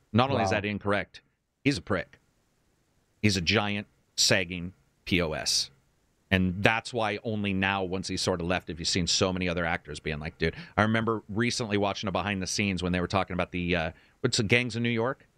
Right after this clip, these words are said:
Speaker 1: And they were talking about him, um, because his character wa-, hated the Irish,
Speaker 2: Mm-hmm.
Speaker 1: he just hated the Irish outside of
Speaker 2: Oh,
Speaker 1: filming
Speaker 2: shit.
Speaker 1: because he's, he's one of those guys who can't act at all unless he, like, is like,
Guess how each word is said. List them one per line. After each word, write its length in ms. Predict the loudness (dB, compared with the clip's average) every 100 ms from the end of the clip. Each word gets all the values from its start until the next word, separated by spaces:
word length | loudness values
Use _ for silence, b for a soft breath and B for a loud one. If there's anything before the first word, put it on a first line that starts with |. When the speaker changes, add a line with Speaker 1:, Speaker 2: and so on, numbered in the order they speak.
| _ _ _ _ _ 2
Speaker 1:
And 100 | 4
they 60 |
were 80 | 4
talking 300 | 0 -2 -2
about 240 | -2 -2
him, 340 | -2 -2 0 -4 _ _ _
um, 400 | 0 0 -4 -8 _ _ _ _
because 480 | 0 2 0 0 -2
his 200 | -4 -2
character 500 | -2 -2 -2 -4 -4
wa-, 240 | 0 -2 2
hated 360 | 0 0 -2
the 120 | 0 0
Irish, 460 | 0 -2 -4 -6 b b b _ _ _ 0
Speaker 2:
Mm-hmm. 80 | 2
Speaker 1:
he 220 | 4 4
just 280 | 4 0 0
hated 300 | 0 0 0
the 140 | 2 2
Irish 440 | 2 -2 -6 -6 0
outside 600 | -2 0 -2 0 -2 -8 _ _ _ _ 0
of 320 | 0 0 -8 _
Speaker 2:
Oh, 80 | 2
Speaker 1:
filming 300 | 2 2 -2
Speaker 2:
shit. 240 | -2 -2 0
Speaker 1:
because 280 | 2 0
he's, 220 | 0 -6 -4
he's 200 | 0 2
one 160 | 2 0
of 80 | -2
those 240 | -4 -2
guys 280 | -4 -4 -6
who 80 | -6
can't 260 | -4 -4 0
act 240 | -2 -2
at 80 | -2
all 200 | 0 -2
unless 300 | -4 -2 -2
he, 140 | -2 -4
like, 260 | -4 -6
is 100 | -6
like, 180 | -4 -2